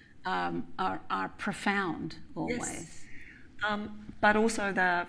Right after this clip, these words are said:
Speaker 2: familiar and ancient stories.
Speaker 1: Yes,
Speaker 2: You know, there's,
Speaker 1: yeah.
Speaker 2: there, there, there are cross-dress figures that make love happen, that make love possible. Um, and she weaves that into a very conventional love story that, you know,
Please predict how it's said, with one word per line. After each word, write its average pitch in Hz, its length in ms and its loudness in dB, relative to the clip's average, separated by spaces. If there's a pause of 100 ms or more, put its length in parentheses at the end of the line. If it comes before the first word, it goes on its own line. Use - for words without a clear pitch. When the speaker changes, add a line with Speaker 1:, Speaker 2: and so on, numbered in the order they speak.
Speaker 2:
familiar 175 360 2
and 160 120 2
ancient - 340 -2
stories. 170 480 -2
Speaker 1:
Yes, 247 260 2
Speaker 2:
You 175 60 -4
know, 175 180 -4
there's, 202 160 -6
Speaker 1:
yeah. 202 100 -4 (240)
Speaker 2:
there, 175 280 -2
there, 180 140 -2
there 180 160 -4
are 175 60 -2
cross-dress 165 520 -2
figures 165 400 0
that - 140 -8
make 160 360 -4 (420)
love 160 240 0
happen, 156 460 -6
that - 140 -8
make 156 200 -8
love 156 220 -6
possible. - 380 -6 (500)
Um, 233 160 2
and 220 140 2
she 220 120 2
weaves 240 480 8
that 165 180 4
into 160 680 0 (600)
a 165 40 -6
very 175 160 4
conventional 170 680 -2
love 190 120 -8
story - 540 -4
that, 180 200 -4 (320)
you 175 80 -4
know, 165 320 -4